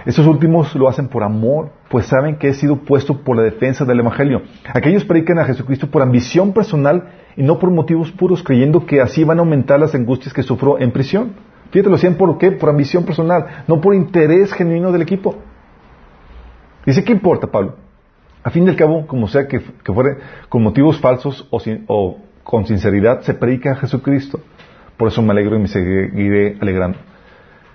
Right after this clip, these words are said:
Y puede ser que en un momento sus intereses egoístas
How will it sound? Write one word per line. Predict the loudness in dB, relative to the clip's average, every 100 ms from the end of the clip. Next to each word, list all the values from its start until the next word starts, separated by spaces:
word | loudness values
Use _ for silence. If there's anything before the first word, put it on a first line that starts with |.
| -4
Y | 0
puede | 4 6 6
ser | 2 -2
que | 0
en |
un | 0 0 0 -2 -6 -4
momento | 2 2 4 2 2 0 0 0 0 -8 -20 _ _ _ _ _
sus | -2 0 2
intereses | 2 2 0 0
egoístas | 2 2 2 0 -4